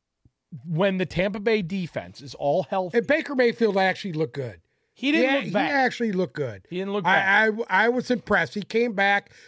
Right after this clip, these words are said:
Speaker 2: He played hard. You know, I, he, he was there, and he looked
Speaker 1: Okay.
Speaker 2: good.
Speaker 1: This
Speaker 2: I,
Speaker 1: is
Speaker 2: I was very, very satisfied with his performance.
Speaker 1: My takeaways from this game are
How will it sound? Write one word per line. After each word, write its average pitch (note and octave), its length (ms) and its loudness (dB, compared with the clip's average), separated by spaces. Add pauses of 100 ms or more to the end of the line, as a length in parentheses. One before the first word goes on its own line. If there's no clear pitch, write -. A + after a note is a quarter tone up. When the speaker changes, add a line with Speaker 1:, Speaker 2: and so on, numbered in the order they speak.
(100)
Speaker 2:
He E3 100 -6
played A#3 380 0
hard. G3 480 2 (960)
You E3+ 140 -4
know, C3+ 240 -4 (180)
I, F3+ 160 0 (120)
he, G#3 320 -6
he F#3+ 220 -4
was B3+ 220 -4
there, C3 340 0
and D#3 140 -4
he G3 100 0
looked F#3+ 220 -2
Speaker 1:
Okay. B2 160 -4
Speaker 2:
good. F2+ 100 -20 (100)
Speaker 1:
This D#3 260 -6
Speaker 2:
I, D#3+ 40 2 (180)
Speaker 1:
is F#3+ 40 4
Speaker 2:
I G3+ 40 4
was F3+ 140 0
very, F3 340 2 (360)
very E3 340 2
satisfied C#3 800 -6 (300)
with D3+ 160 -6
his D3+ 180 -2
performance. B2+ 1000 -6
Speaker 1:
My F3 320 2
takeaways G3+ 520 0
from F3+ 160 -4
this F3 160 -4
game E3+ 340 -2
are D#3 340 0